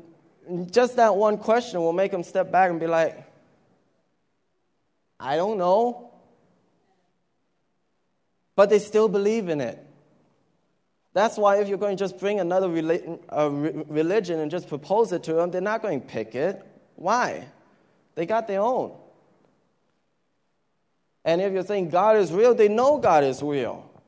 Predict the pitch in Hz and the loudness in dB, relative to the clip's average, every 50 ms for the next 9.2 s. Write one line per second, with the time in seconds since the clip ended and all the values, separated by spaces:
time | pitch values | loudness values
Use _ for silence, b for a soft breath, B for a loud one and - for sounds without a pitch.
0 | _ _ _ _ _ _ 160 165 160 - 202 208 220 220 208 202 196 180 - 190 | _ _ _ _ _ _ -6 -6 -4 -2 -2 0 0 0 0 0 0 0 0 0
1 | 220 233 220 202 202 - - 180 170 170 170 175 180 196 202 147 185 190 202 202 | 2 4 4 4 2 -2 0 2 2 4 4 4 4 2 2 2 0 0 0 0
2 | 190 196 190 185 190 220 220 202 196 196 196 - 175 185 180 175 165 - - - | -2 -2 -4 -2 0 2 2 2 4 2 2 2 2 0 -2 -2 -4 -8 -10 -6
3 | 220 220 240 254 254 233 214 165 156 160 160 165 165 B B B B B B B | -2 -2 0 2 2 2 2 2 2 2 0 0 -4 B B B B B B B
4 | 160 190 220 233 185 160 165 180 220 220 240 220 160 - - 185 190 180 175 185 | -2 -2 -2 -2 -2 -8 -6 -2 0 2 2 0 -2 -6 -8 -10 -10 -6 -4 -4
5 | 185 185 185 190 196 202 220 226 220 220 196 185 190 208 202 208 180 190 220 226 | -4 0 0 0 2 4 2 2 2 0 -2 0 2 2 0 0 0 0 2 2
6 | 220 - - 208 220 233 233 214 214 220 220 214 185 160 - 190 190 180 175 220 | 2 0 0 -2 0 0 0 2 0 0 0 -2 -6 -6 -4 -4 -4 -2 0 0
7 | 233 220 - - 196 180 175 170 185 185 185 196 190 185 185 175 - - 196 196 | 0 0 -2 -4 -4 -4 -2 0 0 2 2 0 0 -2 -4 -6 -4 -4 -2 0
8 | 196 190 185 190 180 175 185 196 202 190 185 180 170 170 165 175 196 202 196 147 | 0 0 0 0 2 2 4 6 6 6 6 4 2 2 2 2 4 4 4 2
9 | 110 87 - | 0 -2 -6